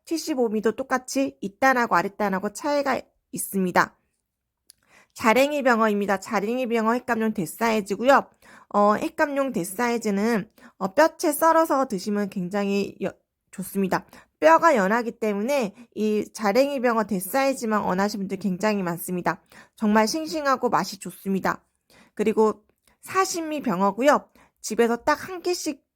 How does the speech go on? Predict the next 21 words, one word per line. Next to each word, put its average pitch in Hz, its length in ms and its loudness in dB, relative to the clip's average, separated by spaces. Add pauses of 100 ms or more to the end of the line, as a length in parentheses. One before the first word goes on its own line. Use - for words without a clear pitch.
(140)
원하시는 226 440 0
분들 208 220 -4
이 196 80 -4
사시미 302 500 -6
병어를 196 460 0
선택하시면 254 560 -6
됩니다. 175 420 -4 (340)
오늘도 233 460 2
싱싱하고 294 600 -4
좋은 233 360 -4
걸로 233 220 0
가져왔고요. 190 760 0 (240)
한 262 180 -8
상자에 240 400 0
마흔 196 360 4
마리씩 262 420 -2
들어가는 202 320 -4
사시미 262 520 -6
병어. 180 360 -2 (300)
싱싱하고 302 640 -2
맛있습니다. 185 720 -2